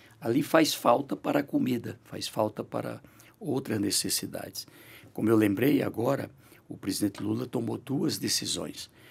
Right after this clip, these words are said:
Uma, quem já tinha casa do Minha Casa Minha Vida, feita em governos anteriores, do próprio presidente Lula, da presidenta Dilma,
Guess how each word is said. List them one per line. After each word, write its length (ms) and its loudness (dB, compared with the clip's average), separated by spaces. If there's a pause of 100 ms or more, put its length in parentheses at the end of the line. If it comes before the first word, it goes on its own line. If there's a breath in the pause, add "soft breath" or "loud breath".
(360 soft breath)
Uma, 340 6 (320)
quem 220 6
já 180 2
tinha 480 -2 (220)
casa 460 -2
do 120 -8
Minha 220 -4
Casa 380 -6
Minha 180 -4
Vida, 400 -4
feita 580 -2 (360 soft breath)
em 120 -4
governos 640 0
anteriores, 800 -4
do 100 -10
próprio 380 -8
presidente 480 -12
Lula, 400 -6 (400 soft breath)
da 60 -12
presidenta 600 -8
Dilma, 540 -4